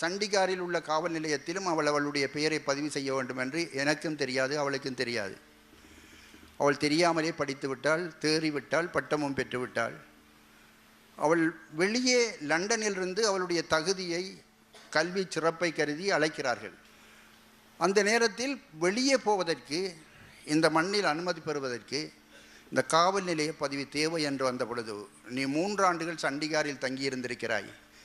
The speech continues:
எங்கே பதிவுச் சான்றிதழ்?" என்று கேட்டார்கள். அவளுக்கு ஒரு பெரிய சிக்கலான நிலை ஏற்பட்டது.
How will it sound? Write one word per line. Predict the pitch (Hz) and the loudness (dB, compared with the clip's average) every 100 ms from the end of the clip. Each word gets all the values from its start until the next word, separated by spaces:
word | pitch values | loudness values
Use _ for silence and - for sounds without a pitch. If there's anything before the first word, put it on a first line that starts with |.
| - | -2
எங்கே | 131 147 156 160 156 | 2 2 4 2 2
பதிவுச் | - 127 143 131 | 0 0 -2 0
சான்றிதழ்?" | 139 123 113 113 107 | 0 0 -2 -6 -6
என்று | 117 127 | -8 -6
கேட்டார்கள். | - 131 123 104 98 - - - - - - - - | -4 -2 -2 -4 -6 -16 -20 -20 -20 -20 -20 -20 -4
அவளுக்கு | - 156 175 226 | 2 4 4 2
ஒரு | 220 180 | 0 0
பெரிய | 180 190 254 254 208 | 0 0 -2 -2 -4
சிக்கலான | 170 160 226 220 196 | -6 -4 -2 0 0
நிலை | 170 170 208 | -2 2 2
ஏற்பட்டது. | 185 135 123 117 | 2 -2 -6 -8